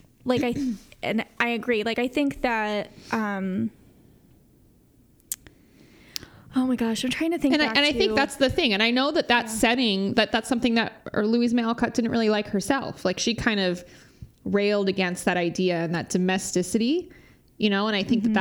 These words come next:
Speaker 2: that's maybe what comes off as, like, um, harder to get into, but you just kinda have to, to dig through it a little bit, because at heart, I think that that story with Jo and with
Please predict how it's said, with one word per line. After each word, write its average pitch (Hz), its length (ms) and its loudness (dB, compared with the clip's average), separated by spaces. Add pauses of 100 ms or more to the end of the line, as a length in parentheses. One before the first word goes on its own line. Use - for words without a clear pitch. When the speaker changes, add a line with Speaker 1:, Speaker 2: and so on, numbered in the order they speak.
Speaker 2:
that's - 100 -10
maybe 175 240 0
what 170 240 -4
comes 180 280 -2
off 165 260 -2
as, 160 180 -2
like, 160 380 -4 (1600)
um, 156 420 -2
harder 202 460 0
to 180 100 0
get 175 160 0
into, 160 640 -2 (300)
but 208 120 4
you 214 80 0
just 220 160 -2
kinda 196 180 0
have 185 160 -2
to, - 180 0 (380)
to 190 120 2
dig 175 220 0
through 170 220 2
it 156 60 0
a 143 40 0
little 120 220 -2
bit, 135 220 -4
because 190 320 0
at 185 100 -2
heart, 240 280 -2
I 165 80 -2
think 170 240 -2
that 165 120 0
that 160 200 -2
story 175 420 0
with 147 260 -4
Jo 160 500 0
and 160 160 -2
with 139 240 -2